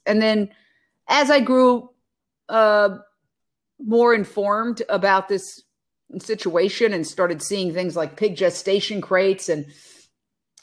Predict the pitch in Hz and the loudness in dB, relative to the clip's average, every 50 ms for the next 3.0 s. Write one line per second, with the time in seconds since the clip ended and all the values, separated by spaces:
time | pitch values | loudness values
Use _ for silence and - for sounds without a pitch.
0 | _ _ - - 165 143 143 170 208 214 202 202 202 196 196 165 - - 196 185 | _ _ -6 -6 -6 -4 -2 0 2 2 2 2 0 -2 -2 -4 -4 -2 -2 0
1 | 175 175 180 185 180 160 170 165 165 160 151 - - - 220 202 196 - - 202 | 2 4 4 2 2 0 -4 -6 -4 -6 -6 -6 -2 0 0 0 0 -2 -6 -6
2 | 190 165 180 170 160 139 180 180 180 180 175 185 180 175 160 160 151 151 143 | -4 0 0 0 0 2 0 2 2 2 0 -2 -4 -4 -4 -6 -6 -6 -8